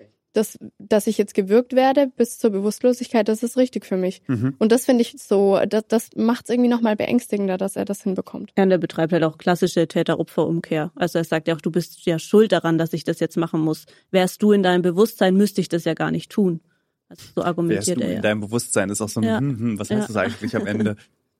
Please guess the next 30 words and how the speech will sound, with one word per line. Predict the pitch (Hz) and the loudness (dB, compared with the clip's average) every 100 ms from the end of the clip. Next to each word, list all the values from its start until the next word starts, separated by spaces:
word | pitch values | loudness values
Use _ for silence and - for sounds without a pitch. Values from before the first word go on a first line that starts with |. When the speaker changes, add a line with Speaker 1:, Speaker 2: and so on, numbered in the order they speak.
| _ _ - | _ _ -2
Speaker 2:
Ist | 139 185 | -2 0
es | - | 0
jetzt | 170 - | 0 0
so, | 160 151 147 139 _ - | 2 4 2 0 _ -2
also | 131 120 - _ _ - | -2 -2 -8 _ _ -10
versteht | 131 151 156 | -6 -2 0
ihr | 185 170 - _ _ _ _ _ _ 120 | 0 0 -4 _ _ _ _ _ _ 0
euch | 131 170 | 0 0
als | 160 - | -2 -2
Journalisten | 139 143 - 165 | -2 -2 -4 -8
und | 139 | -6
Journalisten, | 127 135 - 107 - | -4 -6 -8 -10 -10
also | - | -8
in | - - | -8 -8
der | 95 | -10
Journalistin | - 107 110 123 - 135 | -8 -4 -2 -2 -4 -4
auch, | - 120 | -4 -2
dass | 123 - | -2 0
ihr | 117 | 0
sagt, | 120 - | 0 0
"Wir | 123 | -2
müssen | 117 127 | 0 -2
das | 143 131 | -2 0
aufzeigen, | 117 123 - 135 131 135 127 120 - | 0 0 -2 -2 -2 -4 -4 -6 -4
damit | 120 120 127 | -2 -2 0
dieser | 120 117 | 0 2
Mann | 113 117 | 0 -2
zu | - | -6
Fall | - 120 117 | -8 -2 -2
kommt"? | 131 - 233 247 - | -2 -4 -4 -6 -16